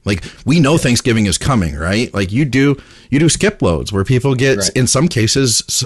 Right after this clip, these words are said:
Speaker 1: it, it may extend to an entire day, right? Of, of, like, eating all sorts of crazy foods. So, uh, I, I,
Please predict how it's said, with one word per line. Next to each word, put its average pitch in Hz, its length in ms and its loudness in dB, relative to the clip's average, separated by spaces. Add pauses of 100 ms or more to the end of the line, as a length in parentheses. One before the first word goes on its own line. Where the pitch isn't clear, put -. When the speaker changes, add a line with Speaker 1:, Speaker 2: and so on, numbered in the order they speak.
Speaker 1:
it, 120 220 -2
it 120 40 2
may 120 160 2
extend 131 400 -2
to 127 140 2
an 120 80 4
entire 123 440 0
day, 110 380 0
right? 87 540 -2
Of, 95 320 -6
of, 95 320 -2 (420)
like, 107 220 -2
eating 123 520 2
all 135 140 -2
sorts 135 300 -2
of 82 60 -6
crazy 90 360 -2
foods. 80 380 -6
So, 107 360 0 (480)
uh, 110 300 0
I, 127 160 -2 (140)
I, 123 260 0